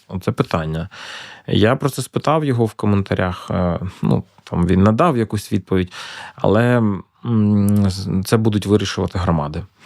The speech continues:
Тому тут, е, цікаво виходить картина. Або громада має піти і домовитись з урядом, щоб їм окремо, е, компенсували, тому що у нас же безплатний транспорт, ми пільговиків закриваємо, дайте нам частину коштів.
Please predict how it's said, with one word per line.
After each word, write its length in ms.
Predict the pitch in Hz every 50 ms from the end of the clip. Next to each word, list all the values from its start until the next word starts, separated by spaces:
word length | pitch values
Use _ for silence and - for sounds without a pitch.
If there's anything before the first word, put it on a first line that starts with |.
| - - - - - - _ -
Тому 680 | - 104 110 117 120 120 120 117 113 113 110 107 104 104
тут, 240 | - 107 101 - -
е, 240 | 104 98 92 92 95
цікаво 300 | - - - - 107 101
виходить 300 | 101 95 - - 98 90
картина. 440 | - - 92 90 - 87 85 85 85
Або 200 | 90 98 117 123
громада 400 | 113 120 117 117 120 117 110 117
має 380 | 113 110 107 107 104 104 101 95
піти 520 | - - 113 98 - - 104 101 98 92
і 60 | 95
домовитись 800 | 90 98 98 101 98 92 90 90 90 - 90 87 85 - - -
з 240 | 92 90 87 87 90 -
урядом, 420 | 107 101 98 98 90 87 92 90
щоб 220 | 87 - 95 92 90
їм 180 | 90 90 92
окремо, 580 | 92 90 - 117 165 208 226 202 117 87 78 - _ _ _ -
е, 480 | 73 - - 90 85 82 80 78 85 87
компенсували, 640 | - 101 95 87 95 90 - - 92 87 78 78 80
тому 200 | - 87 90 87
що 120 | - -
у 40 | 92
нас 180 | 92 98 98 87
же 80 | 92
безплатний 400 | 92 95 98 - - 101 113 110
транспорт, 600 | 92 - - 202 185 143 - - 90 90 85 -
ми 240 | 92 92 104 110 107
пільговиків 800 | 101 - 104 101 101 98 95 98 95 - 110 104 98 95 92 90
закриваємо, 540 | 87 101 92 107 110 101 98 85 80 82 82
дайте 300 | 82 101 113 110 - 95
нам 180 | 92 92 90 87
частину 380 | - 92 - - - 90 87
коштів. 380 | - - 82 80 - - -